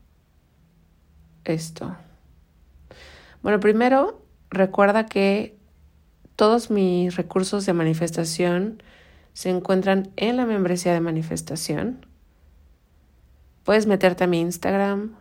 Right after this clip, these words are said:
Kitsia Salgado, o puedes irte a mi website, kitsiasalgado punto com, y te puedes unir a la membresía para acceder a todos mis recursos de manifestación.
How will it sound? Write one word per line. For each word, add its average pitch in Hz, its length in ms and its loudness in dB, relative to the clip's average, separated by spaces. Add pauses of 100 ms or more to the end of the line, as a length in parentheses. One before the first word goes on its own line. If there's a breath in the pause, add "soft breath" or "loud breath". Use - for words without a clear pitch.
(140)
Kitsia 175 560 -2
Salgado, 190 720 2
o 160 140 -4
puedes 165 400 -6
irte - 180 -10
a 170 40 -6
mi 160 100 -4
website, 185 720 -2 (600 soft breath)
kitsiasalgado 170 720 0
punto 160 300 -6
com, 180 340 -2 (580 loud breath)
y 196 140 -4
te 185 100 -2
puedes 175 320 0
unir 160 480 0
a 170 80 2
la 160 120 0
membresía 165 680 0 (600)
para 170 160 4
acceder 165 440 2
a 170 160 0 (160)
todos 156 420 2
mis 156 140 -2
recursos 156 460 -8
de - 60 -8
manifestación. 180 760 -8